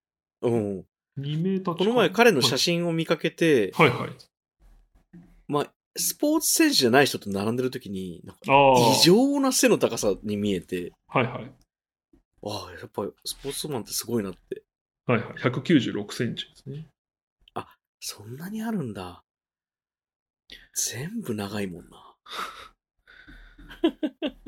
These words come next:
Speaker 2: ね、いや、すごい。
Speaker 1: はい、ごめんなさい。これまだ二つ目ですもんね。
Speaker 2: そうなんですよ。はい。じゃあ、次いきますね。
Speaker 1: うん。
Speaker 2: 次は、えー、ハッシュタグ、
Speaker 1: はい。
Speaker 2: エブエブ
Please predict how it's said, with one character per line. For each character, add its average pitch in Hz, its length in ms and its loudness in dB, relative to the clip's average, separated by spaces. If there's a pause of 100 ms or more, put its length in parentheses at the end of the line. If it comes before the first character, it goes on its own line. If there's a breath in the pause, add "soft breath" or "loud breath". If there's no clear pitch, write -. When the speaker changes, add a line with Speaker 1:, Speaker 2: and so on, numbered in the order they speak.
(1400 soft breath)
Speaker 2:
ね、 123 360 -8
い 131 60 -10
や、 117 100 -8
す - 160 -8
ご 135 60 4
い。 127 40 6
Speaker 1:
は - 0 -
い、 - 20 6
ご 131 60 4
め 120 80 4
ん - 20 4
な 113 40 2
さ 110 100 2
い。 92 60 -4
こ 147 120 6
れ 156 40 6
ま 160 100 8
だ 131 60 8
二 - 140 2
つ 190 80 4
目 165 60 8
で 139 40 6
す 127 60 -4
も 98 60 -6
ん 104 40 -4
ね。 139 240 -2
Speaker 2:
そ - 140 -2
う 147 40 2
な 123 60 -2
ん - 40 -6
で - 60 -14
す - 60 -14
よ。 - 60 -16 (100)
は 123 160 4
い。 - 60 -8 (160)
じ 139 100 -4
ゃ 120 40 -2
あ、 120 100 -10 (180)
次 131 280 0
い - 20 4
き 101 80 2
ま 123 80 -4
す - 140 -10
ね。 185 80 0
Speaker 1:
う - 20 -2
ん。 202 60 -8
Speaker 2:
次 160 200 2
は、 135 120 4
え - 120 -8 (120)
ー、 107 40 -4
ハ - 120 -6
ッ - 20 0
シ - 80 0
ュ - 40 -2
タ 139 60 4
グ、 107 100 -2
Speaker 1:
は 123 80 4
い。 127 40 8
Speaker 2:
エ - 20 8
ブ 151 120 10
エ 151 80 8
ブ 139 240 4